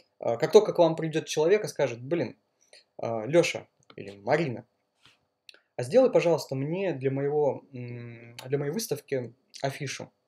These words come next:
И вы с чёткой уверенностью, что вы это уже вот, вот, вот наконец, а, пришёл этот заказ, заказ мечты, вы садитесь за Photoshop и понимаете, что вы ничего не можете сделать лучше, чем делаете обычно. У вас получается какой-то лендинг на формате А четыре.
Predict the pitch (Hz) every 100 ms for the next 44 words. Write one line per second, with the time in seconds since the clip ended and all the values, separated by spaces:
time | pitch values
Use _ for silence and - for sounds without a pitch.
0 | _ _ _ _ _ - 139 185 220 -
1 | 156 - 131 165 135 120 117 - 110 110
2 | 156 170 139 135 135 143 135 143 165 170
3 | 175 170 165 156 151 165 165 - _ -
4 | - - 127 127 127 127 123 147 147 180
5 | 143 123 123 127 165 190 143 139 139 -
6 | 135 - - 170 180 _ _ - 139 131
7 | 147 170 135 127 135 147 - 240 156 143
8 | 147 202 214 - - 135 147 196 156 139
9 | 185 156 156 131 131 190 170 - - 127
10 | 170 202 131 135 127 139 151 - 139 139
11 | 135 - 110 135 156 143 135 175 156 -
12 | - - 147 139 175 185 147 - _ _
13 | _ _ 135 135 147 156 151 139 139 -
14 | - 147 -